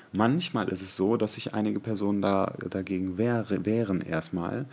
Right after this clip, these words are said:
dann kannst du die Frage stellen, „Naja, was brauchst du, damit du dich auf diesen Prozess einlä-, einlässt?“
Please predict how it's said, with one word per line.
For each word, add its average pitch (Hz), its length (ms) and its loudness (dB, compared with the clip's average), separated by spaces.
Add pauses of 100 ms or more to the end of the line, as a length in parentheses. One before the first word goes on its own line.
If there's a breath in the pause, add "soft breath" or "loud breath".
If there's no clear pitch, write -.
(340 loud breath)
dann 110 80 0
kannst 120 220 2
du 113 120 4
die 107 120 -2
Frage 113 360 4
stellen, 104 400 4 (260 loud breath)
„Naja, 104 240 4
was 104 180 0
brauchst - 600 2
du, 120 380 2
damit 101 280 2
du 107 80 2
dich 95 280 2
auf - 160 -4
diesen 95 220 0
Prozess - 380 -2 (100)
einlä-, 117 440 2
einlässt?“ 107 680 2